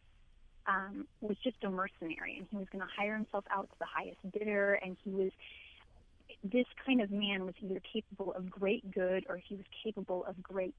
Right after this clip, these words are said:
evil. And so what they needed is,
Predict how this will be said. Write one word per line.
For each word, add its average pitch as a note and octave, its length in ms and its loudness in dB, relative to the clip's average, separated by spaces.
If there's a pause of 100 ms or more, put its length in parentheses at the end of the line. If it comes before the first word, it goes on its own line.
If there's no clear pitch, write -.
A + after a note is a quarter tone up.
evil. - 440 -10 (600)
And G3 120 -4 (120)
so F#3+ 180 2
what F#3+ 280 0
they F#3+ 120 -8
needed G#3+ 720 -4
is, F#3 280 -4